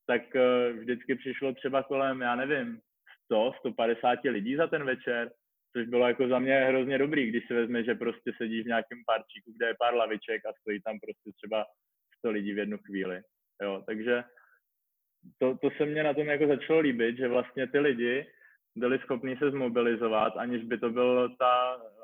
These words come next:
aby to bylo podle té klasické facebookové šablony, ale prostě vyrazili jakoby úplně jiným způsobem, nevěděli ani, co je čeká, ale přišli tam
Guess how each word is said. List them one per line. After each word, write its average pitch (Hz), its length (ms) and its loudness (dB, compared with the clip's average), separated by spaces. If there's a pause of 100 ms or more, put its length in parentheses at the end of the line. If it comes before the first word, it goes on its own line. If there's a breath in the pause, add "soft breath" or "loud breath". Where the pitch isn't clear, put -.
aby 123 120 -14
to 127 80 -6
bylo 123 240 -2
podle 123 220 0
té 131 120 -6
klasické 123 540 -4 (100)
facebookové 127 540 -4 (140)
šablony, 113 460 -2 (760)
ale 117 220 4
prostě 127 720 2
vyrazili 131 520 4
jakoby 131 360 2
úplně 123 600 0 (320)
jiným 120 280 0
způsobem, 135 600 0
nevěděli 127 460 2
ani, 135 160 -2
co 156 100 -2
je 139 80 2
čeká, 113 360 0
ale 120 460 2
přišli 113 400 -6
tam 120 340 0